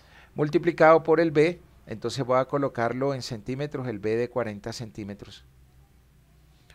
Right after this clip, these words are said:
Acá se cancelan los megapascales y estos centímetros cuadrados de acá se cancela con este de acá y tengo la profundidad del eje neutro o de la zona de compresión.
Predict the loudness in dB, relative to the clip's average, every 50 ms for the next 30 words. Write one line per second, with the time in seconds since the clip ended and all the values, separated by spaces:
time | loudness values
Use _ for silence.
0 | _ _ _ _ _ _ _ _ _ _ -10 -8 -4 -2 0 0 0 0 -2 0
1 | 0 0 0 0 -4 -2 -2 -2 -2 -2 -4 -4 -6 -6 -10 -10 -8 -6 -4 -4
2 | -6 -6 -6 -10 -10 -6 -4 -2 -2 -2 -2 -6 -8 -12 _ _ _ _ _ _
3 | _ _ _ _ _ _ -8 -2 0 0 0 0 -2 -6 -6 -6 -6 -8 -8 -6
4 | -6 -6 -6 -6 -8 -6 -4 -2 0 0 2 0 0 0 -2 -6 -10 -16 -20 -20
5 | _ _ _ _ _ _ _ _ _ _ _ _ _ -10 -6 -4 -4 -4 -2 -4
6 | -4 -4 -4 -8 -8 -8 -10 -10 -8 -6 -4 -4 -6 -6 -8 -10 -10 -8 -4 -2
7 | -2 -2 -2 -2 -2 -2 -2 -4 -6 -8 -8 -6 -4 -2 -2 -2 -2 -2 -4 -10
8 | -10 -10 -14 -10 -6 -2 -2 -2 -2 -2 -2 -2 -2 -2 -2 -4 -4 -4 -6 -6
9 | -6 -6 -4 -2 0 0 0 0 0 0 -2 -4 -6 -10 -8 -6 -4 -6 -6 -6
10 | -8 -10 -8 -6 -6 -4 -2 -2 -2 -2